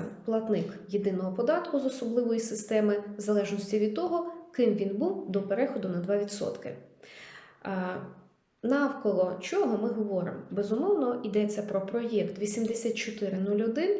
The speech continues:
який став законом під номером тридцять два дев'ятнадцять, і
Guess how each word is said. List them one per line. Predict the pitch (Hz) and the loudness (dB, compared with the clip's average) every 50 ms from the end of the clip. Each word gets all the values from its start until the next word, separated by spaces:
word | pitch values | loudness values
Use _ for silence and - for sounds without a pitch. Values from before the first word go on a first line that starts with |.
| - - | -2 -4
який | 202 190 - 226 220 | -6 -2 0 0 0
став | 214 - - 208 180 - 185 - - - | 0 -2 -4 -4 -4 -4 -6 -8 -10 -8
законом | 185 190 269 294 - - 269 240 220 208 208 214 233 269 - - - - - - - - - - - _ _ _ _ | 0 2 2 2 2 2 4 6 6 6 6 4 2 0 0 -2 -6 -10 -14 -18 -20 -20 -20 -20 -20 _ _ _ _
під | - 262 226 | 2 2 4
номером | 254 269 269 262 247 240 247 240 | 4 6 6 6 4 4 2 0
тридцять | 240 247 254 254 254 247 240 214 | 2 4 4 4 4 2 0 0
два | 208 226 226 220 | 2 2 2 2
дев'ятнадцять, | 208 202 190 196 202 202 196 190 185 180 185 202 208 - 311 294 - - - - - - - | 2 0 2 2 0 0 0 -4 -6 -6 -6 -6 -4 -2 -4 -4 -4 -8 -14 -18 -12 -4 0
і | 226 214 202 208 - | 2 2 2 2 0